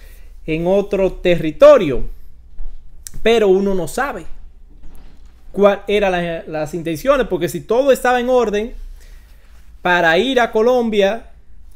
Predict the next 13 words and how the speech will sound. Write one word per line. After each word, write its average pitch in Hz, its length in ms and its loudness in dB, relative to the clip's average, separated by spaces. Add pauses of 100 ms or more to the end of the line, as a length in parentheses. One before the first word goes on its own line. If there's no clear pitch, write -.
a 135 600 -4
realizar 156 480 0
algunos 226 400 0
bailes 208 720 0 (720)
o 165 480 2
algo 220 260 4
relacionado 208 680 0
a 196 80 0
su 226 160 -4
música, 262 680 -4 (1300)
entonces, 170 360 -2
¿por 147 340 -2
qué 214 440 2